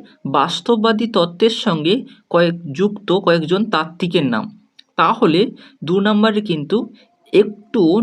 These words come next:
নাম্বার কাটার জায়গা থাকবে না। এটা কিন্তু প্রত্যেকটা ক্ষেত্রেও, যেমন তিন নম্বরে আছে দেখো, আদর্শবাদ বলতে কী বোঝো? এখানে তোমরা আদর্শবাদ লিখবে, সঙ্গে সঙ্গে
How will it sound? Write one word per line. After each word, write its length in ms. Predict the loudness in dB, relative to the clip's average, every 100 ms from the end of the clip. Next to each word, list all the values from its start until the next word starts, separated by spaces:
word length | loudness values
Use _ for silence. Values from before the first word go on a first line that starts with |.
| 2
নাম্বার 360 | 0 0 -2 0
কাটার 360 | -2 0 -2 0
জায়গা 440 | 0 0 0 0 -2 -10 _ _ -4
থাকবে 380 | -2 -2 -4
না। 120 | -4 -6 -14 _ _ _ _ _ -14 -2
এটা 160 | 0 2
কিন্তু 220 | 4 2
প্রত্যেকটা 580 | 4 2 2 -2 0 0
ক্ষেত্রেও, 360 | 0 -2 2 2
যেমন 260 | 2 0 0
তিন 140 | 0 2
নম্বরে 260 | 2 2 2
আছে 160 | 0
দেখো, 240 | -2 0 -2 -4 -12 -18 -2
আদর্শবাদ 580 | 0 2 2 2 0 0
বলতে 260 | 2 2 2
কী 140 | -2 0
বোঝো? 280 | 0 -2 -4 -10 -20 -8
এখানে 300 | -4 0 2 2
তোমরা 280 | 0 0 -2 2
আদর্শবাদ 640 | 0 2 -2 -2 0 0 0
লিখবে, 320 | -4 0 0
সঙ্গে 340 | 0 -2 0 0
সঙ্গে 360 | 0 -4 -2